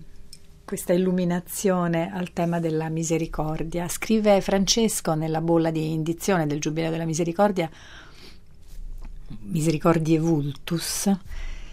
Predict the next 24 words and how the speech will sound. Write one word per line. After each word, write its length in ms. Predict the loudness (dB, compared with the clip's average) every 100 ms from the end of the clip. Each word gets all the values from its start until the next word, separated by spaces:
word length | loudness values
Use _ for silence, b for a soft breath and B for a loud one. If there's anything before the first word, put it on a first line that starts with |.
| B B B B
che 100 | 2
la 80 | 6
misericordia 680 | 8 6 4 4 4 2 6
è 260 | 6 6 2 -4 -6 -4
in 120 | 0 2
mezzo 280 | 2 2
a 60 | 2
noi, 460 | 2 0 -2 -4 0
ma 160 | 2 4
non 420 | 6 6 6 6
la 100 | 6
riconosciamo. 1120 | 4 2 2 0 0 2 0 0 -6 -8 -10 -12 -20 -20 -18 -12
Lo 120 | -6 -2
storico 380 | 4 4 4
dell'arte 760 | 4 4 4 2 2 0 -2 -4 -6 B B B B
è 100 | 0
allenato 460 | 4 6 6 6
a 40 | 4
riconoscere 920 | 4 4 4 2 0 0 2 2 0 -2 B -2
indizi 920 | 2 4 4 4 4 -2 0 0 2
in 140 | 0 0
ciò 240 | 0 -2
che 160 | -2 -2
vede. 560 | 0 2 4 4 0